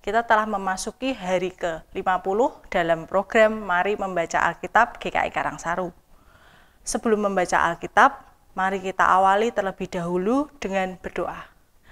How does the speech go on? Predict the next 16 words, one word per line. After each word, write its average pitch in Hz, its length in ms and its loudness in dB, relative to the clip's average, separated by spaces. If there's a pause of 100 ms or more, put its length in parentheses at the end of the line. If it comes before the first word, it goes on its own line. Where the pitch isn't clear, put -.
(220)
Mari 196 240 -2
kita 165 240 -8
berdoa. 165 320 -10 (2250)
Ya 190 80 0
Bapa 185 320 2
yang 185 80 0
bertata 196 480 0
dalam 170 240 -2
kerajaan 170 400 -4
surga, 233 560 -4 (160)
selamat 170 480 -4
malam 180 320 -2
Bapa. 214 480 -2 (840)
Terima 180 320 -4
kasih 190 560 0
karena 165 640 -4